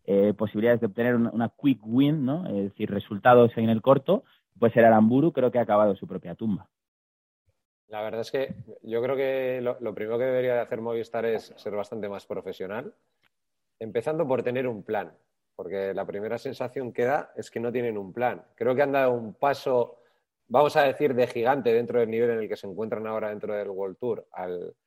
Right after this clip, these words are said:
Speaker 2: al no seguir a Arrieta y coger más peso Pachivila,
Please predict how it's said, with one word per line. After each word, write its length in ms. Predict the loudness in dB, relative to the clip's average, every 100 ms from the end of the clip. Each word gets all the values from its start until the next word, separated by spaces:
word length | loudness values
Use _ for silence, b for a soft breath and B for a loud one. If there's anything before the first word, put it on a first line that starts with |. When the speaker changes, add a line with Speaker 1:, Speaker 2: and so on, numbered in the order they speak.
| _ _ -16
Speaker 2:
al 160 | -12
no 80 | -10
seguir 640 | -8 -6 -4 -4 -4 -6 -8
a 120 | -8
Arrieta 520 | -6 -2 -4 -4 -12 -12
y 420 | -12 -10 -10 -10
coger 320 | -10 -10 -10
más 180 | -10 -14
peso 760 | -12 -12 -8 -8 -8 -8 -10 -8
Pachivila, 640 | -10 -8 -8 -4 -2 -4